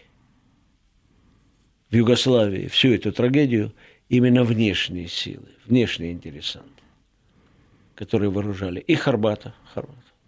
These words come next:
и боснийцев, и албанцев. И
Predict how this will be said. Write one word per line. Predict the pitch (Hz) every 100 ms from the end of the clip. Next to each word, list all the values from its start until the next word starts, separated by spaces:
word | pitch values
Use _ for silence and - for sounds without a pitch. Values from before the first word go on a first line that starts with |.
| _ _ _ _ -
и | 139
боснийцев, | 131 123 - 110 98 - - _ _ _ - _
и | 185 180
албанцев. | 165 143 135 117 120 101 - _ _ _ _ _ _ _ _ _ _ _ _ _ _ _ _ _ _ _ _ _ _ _ _ _ _ _ -
И | 104 95 -